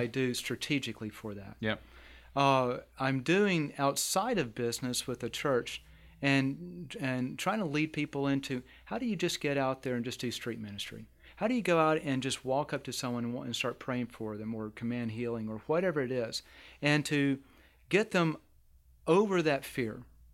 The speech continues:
Speaker 1: okay? Um, and so my passion, while I love what I do in marketing,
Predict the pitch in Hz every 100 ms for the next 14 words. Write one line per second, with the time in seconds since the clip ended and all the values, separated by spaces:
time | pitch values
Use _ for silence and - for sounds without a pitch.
0 | - 123 123 127 127 - - - 143 135
1 | 131 - 147 139 160 143 156 185 226 170
2 | 147 139 135 123 120 - - - - 147
3 | 127 127 190 214 170 151 127 139 123 120
4 | 127 139 147 147